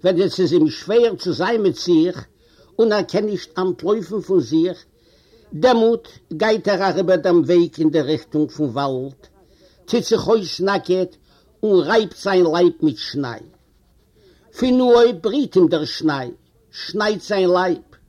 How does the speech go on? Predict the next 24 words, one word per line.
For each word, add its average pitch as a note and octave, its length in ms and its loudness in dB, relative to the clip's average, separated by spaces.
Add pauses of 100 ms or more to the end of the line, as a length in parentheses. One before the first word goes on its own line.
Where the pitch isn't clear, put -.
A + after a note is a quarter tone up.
(560)
ער A#3+ 160 0
איז F3 160 0
גויבער G#3+ 420 2
דעם G3 240 -2
ווייטאג F#3 420 0 (100)
און F3+ 160 -2
באלד F#3+ 280 -2
פירט F3+ 380 -10
ער, F#3 100 -2
ווי F3 220 -2
ער F3+ 140 0
וואלט, F3 180 -2
זיין E3 280 -2
גוף D3+ 320 0
געשמירט E3+ 600 0 (300)
מיט E3+ 260 0
גענעזנדיקן D#3+ 760 2
זאלב. B2 400 -6 (1000)
דערנאך, G3+ 720 4 (260)
אז F#3 180 -2
ער E3 100 -4
טוט - 260 -6
זיך B3 120 -4
צוריקקען, E3+ 680 -2